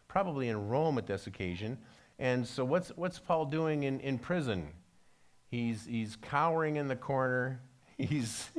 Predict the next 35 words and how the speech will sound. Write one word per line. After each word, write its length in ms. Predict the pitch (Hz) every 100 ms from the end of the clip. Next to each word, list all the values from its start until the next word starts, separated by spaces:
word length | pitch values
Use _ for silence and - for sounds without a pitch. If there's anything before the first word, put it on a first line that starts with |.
| 302 - - - -
he's 280 | 135 120 110
wishing 400 | 123 185 185 170
that 120 | 151
he 140 | 143 131
were 140 | 127
somewhere 480 | - 135 123 117 113
else. 260 | 110 113
He's 160 | 113 98
crying 400 | - 151 175 160
out 160 | 147 139
to 80 |
God 220 | 135 131 127
to 60 |
be 100 | 123
set 280 | 113 127 -
free. 300 | 120 113 113 - - -
I'm 100 | 135
sure 240 | - 233
he's 160 | 175 123
praying, 380 | - - 160 135
that's 160 | 120
part 180 | - 131
of 80 | 110
his 100 | 107
prayers, 400 | - 170 147 117
but 140 | 117 - - -
he 160 | - 233
was 200 | 170 127
in, 320 | 135 131 123 127 - -
uh, 220 | 110 104 -
incarcerated 840 | 123 - 156 196 - 135 120 107
in 140 | 107
Rome 320 | 104 160 160
for 180 | 120 117
years. 720 | 110 156 269 233 76 - -